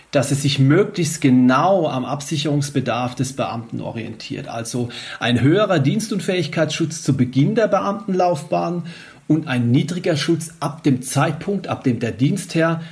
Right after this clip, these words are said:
seine Dienstunfähigkeitsabsicherung gewährleistet.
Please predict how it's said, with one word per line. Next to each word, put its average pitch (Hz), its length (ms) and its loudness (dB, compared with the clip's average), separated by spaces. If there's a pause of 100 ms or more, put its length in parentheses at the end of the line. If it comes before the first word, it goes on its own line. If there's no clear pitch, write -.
seine 170 500 0
Dienstunfähigkeitsabsicherung 139 1300 -2
gewährleistet. - 760 -8